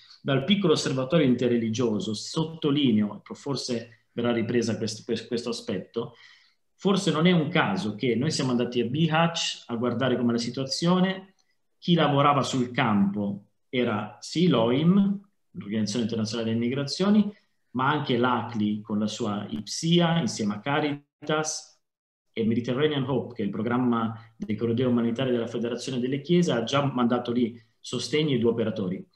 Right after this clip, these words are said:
Cioè esiste una risposta, questo è interessante, al pluralismo religioso, e c'è una risposta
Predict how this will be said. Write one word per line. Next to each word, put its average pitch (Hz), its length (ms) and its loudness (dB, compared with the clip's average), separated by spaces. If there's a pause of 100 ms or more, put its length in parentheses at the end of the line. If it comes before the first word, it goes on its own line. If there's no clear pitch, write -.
Cioè 208 260 2
esiste 160 340 2
una 156 100 8
risposta, 156 440 2
questo 151 200 0
è - 20 2
interessante, 135 600 2
al 117 140 0
pluralismo 196 680 4
religioso, 202 800 4 (560)
e 170 260 -2
c'è 247 180 2
una 220 180 8
risposta 175 840 2